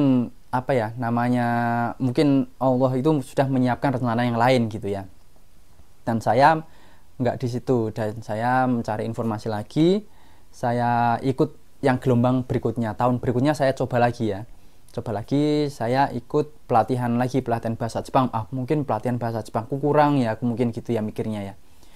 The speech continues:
Terus aku pelatihan bahasa Jepang lagi ya, dulu aku ke Bandung, pelatihan bahasa Jepang. Nah,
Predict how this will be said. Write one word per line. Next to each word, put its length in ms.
Terus 160
aku 160
pelatihan 240
bahasa 240
Jepang 320
lagi 320
ya, 160
dulu 240
aku 320
ke 140
Bandung, 720
pelatihan 240
bahasa 240
Jepang. 320
Nah, 240